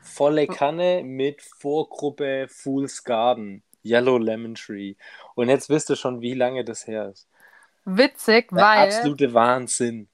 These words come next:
Speaker 2: Julian, mein allererstes Konzert war
Speaker 1: Pur.
Speaker 2: Pur, mit Vorband <laughs> Fool's Garden.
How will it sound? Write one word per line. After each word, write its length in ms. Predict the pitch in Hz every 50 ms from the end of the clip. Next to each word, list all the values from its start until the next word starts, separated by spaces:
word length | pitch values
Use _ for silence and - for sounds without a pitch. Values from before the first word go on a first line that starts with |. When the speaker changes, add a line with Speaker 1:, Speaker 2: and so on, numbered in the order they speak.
| _
Speaker 2:
Julian, 560 | - 202 202 196 196 185 185 190 196 202 220 - _ _ _ _ _
mein 320 | 190 190 202 220 233 226
allererstes 600 | - 208 208 214 208 - - 196 185 _ - 180 -
Konzert 500 | - 190 180 175 - - 180 180 180 -
war 480 | - 156 160 160 160 175 196 220 233 - _ _ _ _ _ _ _ _ _ _ _ _ _ _ _
Speaker 1:
Pur. 260 | - - 123 - 214
Speaker 2:
Pur, 540 | - - 240 233 233 226 214 226 240 262 302 - _ _ _ _ _ _ _ _
mit 400 | - - 440 - 415 440 - -
Vorband 720 | - 226 220 220 220 214 - 220 220 226 233 247 247 -
<laughs> 0 |
Fool's 320 | - - 247 240 247 233 - - -
Garden. 600 | - 190 196 196 202 208 202 226 247 277 311 339